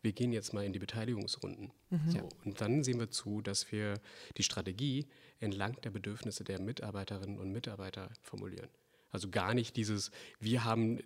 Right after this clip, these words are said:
Speaker 1: die Weisheit mit Löffeln gefressen
Speaker 2: Mhm.
Speaker 1: und jetzt geben wir irgendwie euch die Strategie vor und wir wollen in zehn Jahren wollen wir super divers sein“, was auch immer das bedeuten mag. So, sondern welche Strategie braucht es für das Unternehmen, wissen eben halt auch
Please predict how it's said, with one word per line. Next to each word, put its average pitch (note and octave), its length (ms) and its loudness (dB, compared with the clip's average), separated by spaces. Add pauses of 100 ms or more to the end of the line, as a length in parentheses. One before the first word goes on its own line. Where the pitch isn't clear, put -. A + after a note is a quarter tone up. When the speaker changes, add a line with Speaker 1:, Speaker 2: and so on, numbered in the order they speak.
Speaker 1:
die G#2 100 -2
Weisheit B2 320 0
mit G#2 140 0
Löffeln C#3 240 4
gefressen A2 580 2
Speaker 2:
Mhm. D#3 60 4
Speaker 1:
und A2 120 4
jetzt A2 200 2
geben A2+ 180 2
wir A2 160 2
irgendwie A2+ 340 0
euch A2+ 220 -2
die G#2+ 180 2
Strategie G#2 500 2
vor A2 320 0 (280)
und G#2+ 60 0
wir G2 100 0
wollen A2 160 4
in A2 320 2
zehn C3 280 8
Jahren A2 280 4
wollen A2 120 2
wir G#2+ 80 4
super A2 200 2
divers G2 400 0
sein“, F#2 240 0
was G2 140 0
auch A2 100 4
immer B2 160 8
das - 180 0
bedeuten G#2+ 380 0
mag. G2 160 -6 (120)
So, - 180 -4 (140)
sondern G2+ 320 4 (360)
welche B2 380 6
Strategie G#2+ 640 2
braucht A2 540 0
es A#2+ 120 4
für - 100 0
das G#2 140 0
Unternehmen, G2+ 540 0
wissen B2+ 240 4
eben G#2 300 -4
halt F#2+ 280 -2
auch - 160 -4